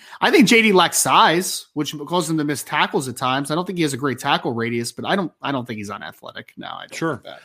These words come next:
Speaker 2: I mean,
Speaker 1: at all.
Speaker 2: the length thing with J D, I get, and that was the
Speaker 1: Yeah.
Speaker 2: issue that he had a little bit in coverage as a will and why he, he missed tackles as a will. But I think
Speaker 1: Yeah.
Speaker 2: as a Mike, he, we haven't seen as many of those issues. You saw
Speaker 1: No.
Speaker 2: some out of, out of, out of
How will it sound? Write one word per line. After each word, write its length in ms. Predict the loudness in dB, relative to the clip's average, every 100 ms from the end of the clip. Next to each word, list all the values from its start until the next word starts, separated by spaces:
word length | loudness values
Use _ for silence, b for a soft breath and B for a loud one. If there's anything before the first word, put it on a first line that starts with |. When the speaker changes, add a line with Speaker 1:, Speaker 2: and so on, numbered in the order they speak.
| _
Speaker 2:
I 20 | -2
mean, 80 | -2
Speaker 1:
at 40 |
all. 140 | -4 -8
Speaker 2:
the 180 | -2 0
length 340 | 2 0 -2
thing 300 | -4 -4 -4 -6
with 100 | -6
J 140 | -2
D, 100 | -2
I 60 | -2
get, 400 | -4 -4 -6 -12
and 160 | -12 -8
that 140 | -6
was 140 | -4 0
the 60 |
Speaker 1:
Yeah. 80 | 0
Speaker 2:
issue 220 | 0 -4 -8
that 160 | -8
he 120 | -8
had 140 | -8 -6
a 60 |
little 180 | -6 -6
bit 160 | -6 -8
in 60 | -8
coverage 540 | -6 -4 -6 -8 -14 -14
as 140 | -12
a 40 | -8
will 300 | -2 0 -2
and 100 | -4
why 140 | -8
he, 140 | -10 -12
he 160 | -10 -8
missed 280 | -8 -8
tackles 420 | 0 0 0 -10 -12
as 100 | -14
a 60 |
will. 340 | -16 -18 -20 _ b b b b b
But 100 | 0
I 40 | 2
think 100 | 2
Speaker 1:
Yeah. 40 |
Speaker 2:
as 40 | -2
a 40 |
Mike, 340 | 0 0 -2 -6
he, 140 | -8
we 120 | -2
haven't 160 | -2 -2
seen 220 | -6 -6
as 140 | -6
many 160 | -8 -10
of 60 | -12
those 160 | -14
issues. 540 | -14 -16 -16 -20 -20 -20 -6
You 120 | -4
saw 200 | 2 2
Speaker 1:
No. 60 | 2
Speaker 2:
some 100 | 0
out 160 | -2
of, 140 | -4 -6
out 160 | -4 -4
of, 100 | -6 _ _ -14
out 160 | -10
of 100 | -10